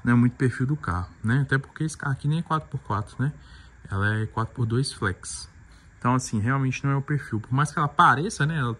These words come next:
você olha assim, você acha que é um carro mais off-road, tudo. Não é, e nunca foi, beleza? Bom, agora falando da montadora em si, né? Galera, eu nunca fui muito fã de Fiat, pra,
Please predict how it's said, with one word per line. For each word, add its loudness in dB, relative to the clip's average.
você -6
olha 0
assim, -8
você -10
acha -6
que -12
é -6
um -8
carro -6
mais -4
off-road, -4
tudo. -2
Não 6
é, 0
e 0
nunca 2
foi, -6
beleza? 0
Bom, 4
agora 4
falando 2
da 4
montadora 2
em 2
si, -2
né? -2
Galera, 2
eu 6
nunca 8
fui 4
muito 6
fã 4
de 4
Fiat, -2
pra, -4